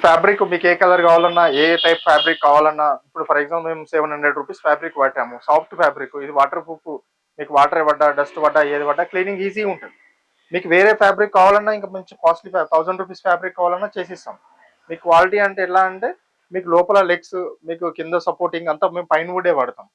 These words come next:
ఫిఫ్టీ ఫైవ్ థౌజండ్ సోఫా అండి ఇది. ఫిఫ్టీ థౌజండ్ డిస్కౌంట్ పోను మా దగ్గర ఆఫర్లో పెట్టాం మీకోసం, థర్టీ ఫైవ్ థౌజండ్కి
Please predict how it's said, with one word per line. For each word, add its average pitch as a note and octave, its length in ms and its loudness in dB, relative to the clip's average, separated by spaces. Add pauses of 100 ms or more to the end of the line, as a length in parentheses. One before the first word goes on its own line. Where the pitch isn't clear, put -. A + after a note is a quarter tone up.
(300)
ఫిఫ్టీ - 260 4
ఫైవ్ G#3+ 160 6
థౌజండ్ F#3+ 300 6
సోఫా E3+ 260 6
అండి A#2+ 180 6
ఇది. E3 100 6 (460)
ఫిఫ్టీ E3 260 6
థౌజండ్ D3+ 560 6 (180)
డిస్కౌంట్ A3 400 6
పోను G3 220 6
మా E3+ 40 6 (100)
దగ్గర E3+ 180 6 (140)
ఆఫర్లో F#3 440 6
పెట్టాం D#3 300 6
మీకోసం, D#3 440 6
థర్టీ F#3 240 4
ఫైవ్ G3 180 4
థౌజండ్కి D#3 320 4